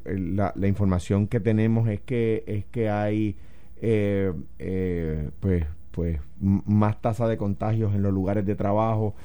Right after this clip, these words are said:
que en las reuniones familiares, y lo que, más ta-, más tasas de contagios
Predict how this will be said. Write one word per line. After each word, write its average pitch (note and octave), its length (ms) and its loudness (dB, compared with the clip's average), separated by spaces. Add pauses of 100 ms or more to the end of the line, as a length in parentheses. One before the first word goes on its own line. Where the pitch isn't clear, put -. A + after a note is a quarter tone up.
(160)
que - 100 -6
en G#2 60 2
las F#2+ 120 0
reuniones G2 340 2
familiares, B2+ 840 0
y G2+ 60 -4
lo E2 160 -4
que, E2 180 -4
más G2+ 420 2
ta-, A2 280 2
más G2 260 0
tasas A2+ 280 0
de G#2+ 100 0
contagios A2 480 2